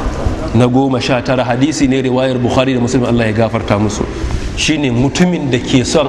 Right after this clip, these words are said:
Allah da sunayen Allah da siffofinsa. Ka so sunan Allah da siffar Allah kada yana sa Allah ya so ka. Ka tuna Ar-Rahman, duba irin rahamomi da ya mana. Ar-Rahim, duba irin rahamomi da ya mana.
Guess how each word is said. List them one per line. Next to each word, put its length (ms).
Allah 360
da 80
sunayen 540
Allah 240
da 80
siffofinsa. 680
Ka 120
so 260
sunan 600
Allah 340
da 100
siffar 440
Allah 380
kada 220
yana 260
sa 120
Allah 200
ya 80
so 140
ka. 160
Ka 100
tuna 300
Ar-Rahman, 1040
duba 240
irin 160
rahamomi 480
da 80
ya 80
mana. 240
Ar-Rahim, 800
duba 240
irin 160
rahamomi 460
da 80
ya 80
mana. 180